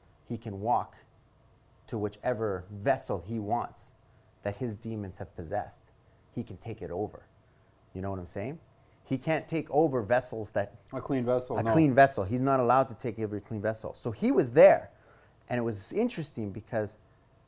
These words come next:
Speaker 1: he was there, but he wasn't, like, an evil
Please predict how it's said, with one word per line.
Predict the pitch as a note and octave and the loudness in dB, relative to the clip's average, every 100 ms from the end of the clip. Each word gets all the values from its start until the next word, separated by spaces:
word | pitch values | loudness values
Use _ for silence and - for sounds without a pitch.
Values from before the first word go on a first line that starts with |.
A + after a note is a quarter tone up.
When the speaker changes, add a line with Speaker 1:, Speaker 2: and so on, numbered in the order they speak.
| _ _ - | _ _ -2
Speaker 1:
he | D#3 | 0
was | C3 G2 | 0 0
there, | A#2+ F3 D#3+ A2 A#2+ - _ _ _ _ _ - | 4 6 8 6 0 -14 _ _ _ _ _ -6
but | A2+ | -2
he | |
wasn't, | A#2+ B2+ G#3 - D#3 | 0 2 0 0 -2
like, | D#3 D3+ | -2 -2
an | A2+ - | -8 -6
evil | F3+ G3+ D#3+ A2+ E2+ | -6 -6 0 0 0